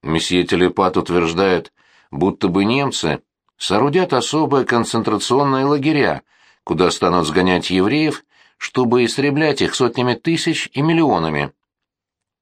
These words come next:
Блондель. Я, конечно, не в восторге от Бошей, но то, о чем заявляет месье Мессинг, слишком чудовищно.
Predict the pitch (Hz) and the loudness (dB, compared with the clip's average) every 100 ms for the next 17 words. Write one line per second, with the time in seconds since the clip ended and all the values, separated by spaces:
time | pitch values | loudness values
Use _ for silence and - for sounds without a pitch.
0 | _ _ _ _ _ _ _ _ - 90 | _ _ _ _ _ _ _ _ -6 0
1 | 104 101 98 69 - _ _ _ _ - | 2 4 2 0 -4 _ _ _ _ -4
2 | 82 92 - 95 95 - 101 98 - _ | 0 2 2 2 0 0 -2 -2 -6 _
3 | - 95 98 92 104 101 190 202 113 85 | -4 0 2 2 2 0 0 0 2 0
4 | 80 87 78 78 69 _ _ _ _ 85 | 2 2 2 -2 -4 _ _ _ _ -2
5 | 98 90 139 - 131 113 107 120 120 123 | 0 2 0 0 0 0 0 0 0 -2
6 | 113 110 107 123 135 175 165 82 69 - | -2 -2 -2 -2 0 0 -2 -4 -6 -12
7 | _ _ _ - 110 123 92 - 82 76 | _ _ _ -6 -2 0 0 -2 -2 -2
8 | 98 87 80 71 - 69 | 0 2 2 0 -2 -4